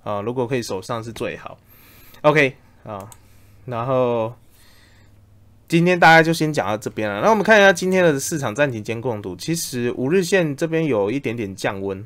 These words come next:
哦，那可是站稳月线、季线的，其实已经重新回到四成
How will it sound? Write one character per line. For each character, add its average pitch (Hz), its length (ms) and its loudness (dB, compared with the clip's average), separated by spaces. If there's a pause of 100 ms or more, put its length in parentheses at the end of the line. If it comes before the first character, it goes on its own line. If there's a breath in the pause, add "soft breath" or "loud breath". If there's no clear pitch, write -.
哦， 90 260 -12
那 160 240 0 (440 loud breath)
可 147 120 0
是 226 280 2
站 208 320 6
稳 123 560 6
月 185 260 6
线、 160 600 4 (180)
季 165 260 -2
线 143 440 0
的， 107 180 2
其 147 180 -6
实 143 140 -6
已 113 100 -4
经 131 460 -6
重 113 300 -6
新 131 280 -8
回 101 300 -6
到 113 240 -2
四 107 380 -12
成 90 260 -12